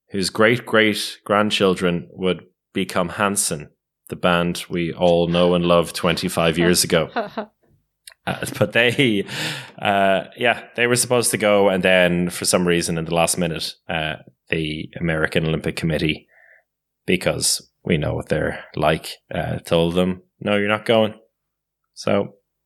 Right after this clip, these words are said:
Speaker 1: there you go. Guess they didn't want to be embarrassed by the Canadians. Funnily enough, though, the Hansen brothers had all moved to America from Canada.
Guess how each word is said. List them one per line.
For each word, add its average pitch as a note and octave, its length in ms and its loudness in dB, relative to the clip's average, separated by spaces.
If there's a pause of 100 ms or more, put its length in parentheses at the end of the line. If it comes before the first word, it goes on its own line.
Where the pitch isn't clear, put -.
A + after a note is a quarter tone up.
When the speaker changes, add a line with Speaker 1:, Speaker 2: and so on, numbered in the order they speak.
(140)
Speaker 1:
there G#2 100 -4
you G2+ 140 -4
go. G2+ 220 -4 (260)
Guess A2+ 160 0
they A2+ 80 2
didn't G2 180 0
want F#2+ 140 4
to F2+ 40 0
be F2+ 120 4
embarrassed E2+ 420 2
by F2 80 -2
the E2+ 80 -4
Canadians. E2 480 -2 (320)
Funnily A2+ 360 0
enough, G2 260 2
though, F2+ 100 2
the F2 120 0
Hansen F#2+ 320 -2
brothers F2 360 0 (360)
had F2 260 2
all F#2 320 4
moved F#2 840 2
to E2+ 440 2
America F2 640 2
from D#2+ 320 2
Canada. D2+ 480 -4